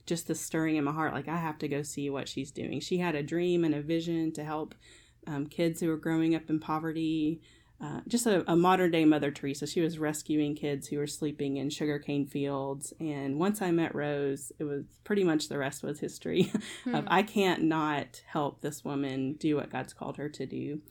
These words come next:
Speaker 2: Yeah.
Speaker 1: And so that was the beginning stirrings of one twenty-seven. It was still several years before,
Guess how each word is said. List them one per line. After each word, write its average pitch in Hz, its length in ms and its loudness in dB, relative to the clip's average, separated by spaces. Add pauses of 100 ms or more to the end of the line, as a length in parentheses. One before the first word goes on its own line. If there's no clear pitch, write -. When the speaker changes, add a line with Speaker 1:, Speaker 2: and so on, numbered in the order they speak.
(340)
Speaker 2:
Yeah. 202 140 -18
Speaker 1:
And 170 120 2
so 170 200 0
that 190 180 4
was 220 300 2
the 208 120 -2
beginning 208 600 4
stirrings 208 640 2
of 226 120 0
one 220 140 0
twenty-seven. 226 500 -2
It 156 60 0
was 151 100 -4
still 180 180 0
several 165 380 0
years 151 360 0
before, 143 640 -6